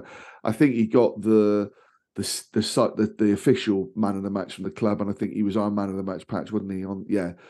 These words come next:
seventy percent, um, hundred and forty-five votes, seventy percent for Zach, Pring then ten percent, then Antoine fifteen, then Z-,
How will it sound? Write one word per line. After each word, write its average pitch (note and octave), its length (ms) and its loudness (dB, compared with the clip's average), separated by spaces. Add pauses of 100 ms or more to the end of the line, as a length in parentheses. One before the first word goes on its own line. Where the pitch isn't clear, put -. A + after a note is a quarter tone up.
(140)
seventy A2+ 480 0
percent, G#2 520 -2 (180)
um, F#2+ 420 -4 (300)
hundred A#2+ 220 2
and G#2+ 100 -2
forty-five G2+ 520 2
votes, G2 280 -2
seventy A2 280 0
percent G#2 380 -6
for G#2 80 -10
Zach, G2+ 360 -2 (480)
Pring A#2 360 4
then G2+ 200 0
ten G#2 280 -2
percent, G2+ 520 -2
then G#2+ 200 0
Antoine G2 520 -2
fifteen, F#2+ 520 -4
then F#2 220 -6
Z-, F#2+ 160 -4